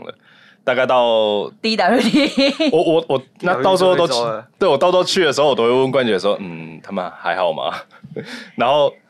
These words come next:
Speaker 1: 看，再看他们的脸，可能就有一些人就会比较严肃一点啊，然后可能开始有一些变化，这样。就是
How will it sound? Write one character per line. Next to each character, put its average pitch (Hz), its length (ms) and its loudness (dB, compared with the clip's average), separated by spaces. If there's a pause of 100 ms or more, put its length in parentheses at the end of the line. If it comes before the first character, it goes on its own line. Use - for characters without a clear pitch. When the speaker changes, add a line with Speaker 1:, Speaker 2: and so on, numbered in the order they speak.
Speaker 1:
看， 165 140 -2
再 160 100 0
看 170 140 -2
他 156 80 0
们 135 80 -2
的 123 80 0
脸， 98 240 0
可 113 100 -6
能 101 140 0
就 156 80 0
有 117 160 0
一 104 40 0
些 127 160 0
人 120 220 0
就 117 100 -2
会 131 120 0
比 101 100 -8
较 113 100 0
严 95 280 -2
肃 107 260 -2
一 107 60 -2
点 80 240 -6
啊， 65 260 -10
然 87 100 -4
后 101 240 0 (600)
可 - 100 -2
能 113 80 0
开 143 140 2
始 127 80 0
有 107 80 2
一 - 20 -10
些 110 100 -2
变 101 240 -4
化， 90 320 0
这 90 120 -2
样。 - 120 -10 (440)
就 117 100 -6
是 110 400 0